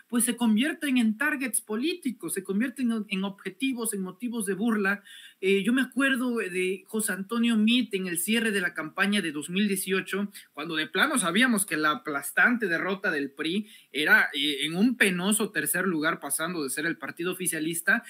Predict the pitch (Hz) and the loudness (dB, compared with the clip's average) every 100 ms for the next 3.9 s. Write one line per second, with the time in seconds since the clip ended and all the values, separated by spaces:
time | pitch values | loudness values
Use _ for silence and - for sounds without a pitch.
0 | - - 247 262 294 349 339 330 240 208 | -10 0 0 0 -2 -2 -2 -2 0 2
1 | 190 170 202 185 180 208 269 226 202 175 | 0 0 0 0 2 2 2 0 0 -2
2 | 170 208 220 190 226 - 220 208 202 208 | -2 0 0 2 0 0 -2 0 0 0
3 | 190 226 311 285 226 - 190 196 165 | 2 2 2 -4 -4 -6 -4 -4 -6